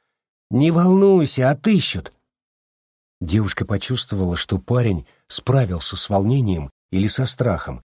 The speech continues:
если называть вещи своими именами, или загнал его очень глубоко внутрь.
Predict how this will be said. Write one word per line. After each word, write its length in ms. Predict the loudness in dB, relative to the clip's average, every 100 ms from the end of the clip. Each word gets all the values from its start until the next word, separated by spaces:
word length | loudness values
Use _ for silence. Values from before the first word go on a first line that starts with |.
| _ -6
если 240 | -6 -2
называть 380 | -2 0 -2 -2
вещи 280 | -2 -4 -6
своими 420 | -4 -2 0 0
именами, 540 | 0 0 0 -4 -10 -16 _ _
или 220 | 2 4
загнал 500 | 4 2 2 4 4
его 300 | 4 4 4
очень 300 | 4 2 0
глубоко 440 | 0 2 0 0 -2
внутрь. 380 | -2 -4 -4